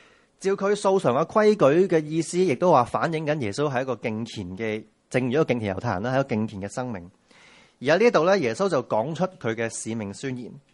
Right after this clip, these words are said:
留意呢度呢，係耶穌可以話喺路加福音呢，第一次好正式咁樣去講嘢，除咗係上一次呢，係佢細個嘅時候呢，同阿媽講嘢之外呢，呢個呢，係佢第一個喺佢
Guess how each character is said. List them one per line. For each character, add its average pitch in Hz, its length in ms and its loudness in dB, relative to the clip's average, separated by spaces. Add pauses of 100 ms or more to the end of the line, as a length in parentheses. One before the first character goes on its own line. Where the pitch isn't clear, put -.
(520)
留 131 140 2
意 165 140 4
呢 247 80 6
度 220 120 8
呢， 220 100 6
係 175 180 4
耶 120 200 4
穌 202 400 4
可 160 140 4
以 196 60 8
話 156 100 8
喺 175 60 4
路 147 100 6
加 180 140 6
福 180 160 -6
音 180 160 2
呢， 180 100 2
第 127 200 0
一 175 100 2
次 143 340 -6
好 135 180 -2
正 135 320 -2
式 151 120 -6 (100)
咁 - 80 -6
樣 131 240 -2
去 127 120 -2
講 110 260 0
嘢， 113 120 0
除 - 120 -10
咗 120 200 0
係 120 120 -2
上 117 200 -2
一 147 40 -2
次 131 220 -6
呢， 139 100 0
係 107 180 -6
佢 107 220 -6 (400)
細 131 240 2
個 131 80 4
嘅 120 200 2
時 - 60 -12
候 95 80 -10
呢， 123 80 -4
同 95 120 -14
阿 98 120 -6
媽 135 300 -2
講 113 160 -4
嘢 113 100 -6
之 135 140 -10
外 101 100 -6
呢， 127 160 -6 (380)
呢 180 100 0
個 170 100 6
呢， 170 80 4
係 143 140 -2
佢 123 140 -4
第 - 140 -4
一 151 180 4
個 131 80 0
喺 120 200 0
佢 117 180 -2